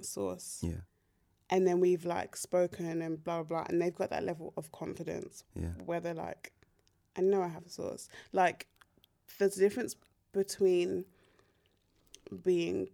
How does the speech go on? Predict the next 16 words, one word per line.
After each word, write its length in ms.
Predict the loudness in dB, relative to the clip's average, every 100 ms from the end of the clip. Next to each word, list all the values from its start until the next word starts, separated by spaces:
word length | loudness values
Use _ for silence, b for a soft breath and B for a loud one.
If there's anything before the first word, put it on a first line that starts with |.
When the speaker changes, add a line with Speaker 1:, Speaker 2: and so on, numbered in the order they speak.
| -10
Speaker 1:
confident 640 | -6 -4 -2 0 0 -2 -10 _ 0
and 160 | 4 4
then 240 | 4 0 -2 -2
being, 360 | 2 4 2 0
like, 420 | -4 -6 -10 -20 _ _ _ _ _ _
just 160 | -6 -4 -2
extra, 500 | -4 -4 -2 -2 -4 _ 0
like, 220 | 0 0 _ _ _ _ _ _ -20 -12
having 340 | -4 2 4
to 140 | 2 0
prove 380 | -2 0 0 0
that 100 | -6
you 100 | -6
have 380 | -4 -2 -2 -6 -12
quote 200 | -4 -2
unquote 400 | -2 -2 -6